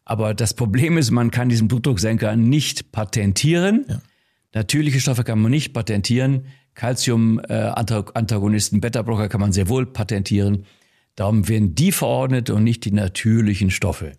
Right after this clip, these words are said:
Speaker 1: Ja, und, äh, Mediziner kennen sich in der Regel nicht aus mit diesen natürlichen Stoffen. Das ist kein Vorwurf. Äh,
Speaker 2: Mhm.
Speaker 1: an der, an der Uni lernt man das nicht. Äh, das ist immer Eigeninteresse, wenn man sich da ein bisschen fortbildet und gucken, wie kann ich diese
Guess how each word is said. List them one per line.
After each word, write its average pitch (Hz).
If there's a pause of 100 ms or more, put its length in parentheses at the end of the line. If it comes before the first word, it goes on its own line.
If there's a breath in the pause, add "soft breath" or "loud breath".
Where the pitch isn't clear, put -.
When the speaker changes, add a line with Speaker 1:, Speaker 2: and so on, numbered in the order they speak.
(140)
Speaker 1:
Ja, 123
und, 139
äh, 117 (580 loud breath)
Mediziner 139
kennen 143
sich 127
in 131
der 117
Regel 120
nicht 127
aus 120
mit 101
diesen 98
natürlichen 95
Stoffen. 101
Das 104
ist -
kein 117
Vorwurf. 151 (500 soft breath)
Äh, 98
Speaker 2:
Mhm. 90
Speaker 1:
an 127
der, -
an 113
der 113
Uni 156
lernt 135
man 143
das 127
nicht. 147
Äh, 107
das 107
ist 117
immer 123
Eigeninteresse, 117
wenn 101
man 101
sich 98
da 98
ein 98
bisschen 95
fortbildet 104 (520)
und 98
gucken, 113
wie 123
kann 117
ich 117
diese 98